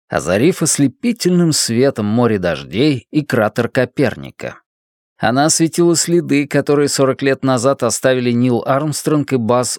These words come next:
Олдрин на глазах у сотен миллионов телезрителей,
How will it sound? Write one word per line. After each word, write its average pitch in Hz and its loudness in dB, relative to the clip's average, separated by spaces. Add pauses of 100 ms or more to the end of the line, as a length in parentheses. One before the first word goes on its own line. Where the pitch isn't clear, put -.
Олдрин 110 -4 (380)
на 123 0
глазах 120 2
у 131 2
сотен 156 0
миллионов 127 2
телезрителей, 98 -2